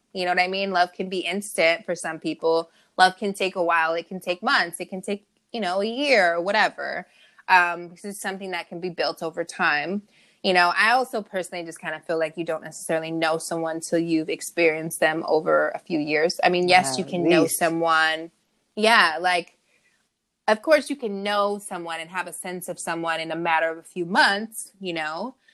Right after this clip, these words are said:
Speaker 1: but realistically speaking, to get to the core of that person and see their consistent behavior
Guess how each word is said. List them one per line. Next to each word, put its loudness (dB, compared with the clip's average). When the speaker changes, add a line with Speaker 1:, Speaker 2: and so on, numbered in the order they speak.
Speaker 1:
but 2
realistically 0
speaking, -6
to -2
get 0
to -2
the -2
core 2
of 6
that 2
person -4
and -6
see -4
their 4
consistent -2
behavior -2